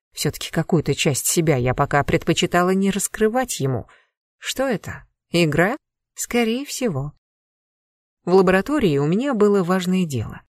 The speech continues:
Перед отлётом дракон подарил мне каплю своей крови, и теперь я экспериментировала с ней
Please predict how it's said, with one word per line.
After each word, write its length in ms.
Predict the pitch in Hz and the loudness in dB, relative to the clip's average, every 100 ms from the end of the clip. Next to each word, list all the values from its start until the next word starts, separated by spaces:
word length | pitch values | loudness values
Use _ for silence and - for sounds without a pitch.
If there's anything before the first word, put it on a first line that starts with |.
| _ _ _ | _ _ _
Перед 240 | 170 170 | 2 4
отлётом 540 | 156 170 233 262 254 202 | 2 2 2 2 2 2
дракон 400 | 190 190 285 294 | 2 2 -2 0
подарил 440 | 170 151 160 175 | 0 2 2 0
мне 220 | 165 156 | 0 0
каплю 400 | 147 170 165 151 | -2 -2 0 -2
своей 380 | 139 151 139 135 | -2 -2 0 -2
крови, 400 | - 240 262 247 - _ _ | 2 2 2 -2 -6 _ _
и 120 | 185 | 0
теперь 280 | 233 262 311 | 2 0 2
я 220 | 214 208 | 4 4
экспериментировала 960 | 180 - 180 165 151 - 214 247 247 240 | 4 2 4 4 2 2 2 4 2 2
с 120 | - | 0
ней 320 | 147 170 | 2 0